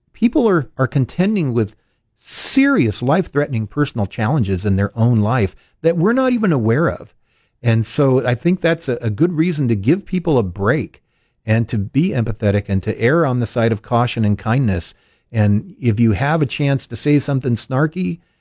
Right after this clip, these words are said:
and you also have the same chance to say something nice, say something nice. I mean, you don't know what people are contending with. And some folks are, are dealing with literal life and death situations and circumstances.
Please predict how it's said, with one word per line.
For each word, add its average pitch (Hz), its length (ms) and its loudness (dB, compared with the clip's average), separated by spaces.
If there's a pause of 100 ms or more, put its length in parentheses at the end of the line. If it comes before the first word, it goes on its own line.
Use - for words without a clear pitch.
(260)
and 110 240 2
you 110 120 4
also 135 300 2
have 123 120 2
the 113 60 -8
same 143 260 0
chance 135 300 -2
to 117 60 -14
say 139 200 0
something 127 300 0
nice, 143 260 2
say 175 160 2
something 175 360 0
nice. 127 440 -2
I 113 80 0
mean, 120 200 4
you 123 80 0
don't 165 340 0
know 143 300 2
what 117 220 -2
people 113 260 -4
are 110 60 0
contending 117 600 0
with. 90 260 -4 (460)
And 117 260 0
some 156 240 0
folks 131 380 -2
are, 107 440 -2
are 110 140 0
dealing 127 340 2
with 107 140 0
literal 120 460 2
life 110 260 0
and 107 120 2
death 107 200 2
situations 107 720 -2
and 98 100 0
circumstances. 98 880 -4